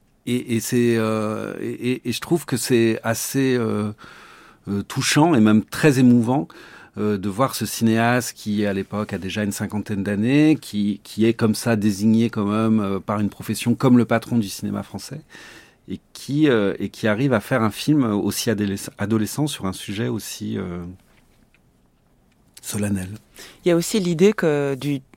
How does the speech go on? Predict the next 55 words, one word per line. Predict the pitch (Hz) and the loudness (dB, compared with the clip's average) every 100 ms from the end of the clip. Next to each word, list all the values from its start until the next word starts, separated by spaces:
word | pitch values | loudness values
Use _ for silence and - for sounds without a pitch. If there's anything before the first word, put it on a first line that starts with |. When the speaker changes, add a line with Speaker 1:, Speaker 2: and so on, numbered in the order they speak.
| _ | _
Speaker 2:
presque | - 196 - | 0 2 2
du | 156 | 0
voyeurisme, | 160 156 170 226 214 | 4 6 6 4 0
hein. | 170 156 | -2 -2
Quand | 160 | -2
vous | 151 | 2
parlez | 156 | 2
de | 151 | 2
votre | - 160 | -2 -2
film | - 170 | 0 0
aussi, | 156 - 190 175 | 0 0 -6 -4
euh, | 147 143 | -6 -8
cette | 143 156 | -10 -8
personne | 156 - 180 | -8 -6 -8
qui | 156 | -6
va | 147 | -6
s'installer | 156 160 151 151 | -6 -8 -4 -2
en | 160 | -2
face | - 175 170 | -2 -6 -6
et | 156 | -8
regarder, | 147 143 147 156 190 | -6 -4 -4 -4 -2
là | 160 | 0
dans | 151 | 0
le | 147 | 0
théâtre, | 156 165 - 147 | 2 2 0 -12
c'est, | - | -8
il | 143 | 0
est | |
en | 135 147 | 0 2
dessous, | - 254 226 | -2 0 2
mais | 160 | 2
il | |
regarde | 151 147 147 143 | 2 2 2 2
aussi, | 147 - 254 - - - - | -4 -4 -6 -8 -20 -20 -14
c'est | - | -2
la | 160 | 0
position | 143 151 135 135 - 165 | 0 -2 -6 -8 -8 -8
du | 139 139 | -8 -10
réalisateur, | 131 131 123 156 285 240 | -8 -8 -8 -6 -4 -2
non, | 208 | -4
qui | - 156 | -4 -6
regarde | 143 147 170 208 208 | -2 2 6 6 2
et | 160 | -6
qui | - - | -10 -20
peut | - 156 147 143 143 135 | -8 -4 -2 -4 -10 -12
peut-être | 147 156 - 147 | -6 -6 -6 -4
mettre | 156 151 - | -2 -2 -2
en | 151 | -6
scène, | - 220 208 | -2 0 0
il | |
y | |
a | 156 | -2
ce | 160 | -4
fantasme | 170 165 214 214 190 | -4 0 2 2 -4
de, | 151 | -6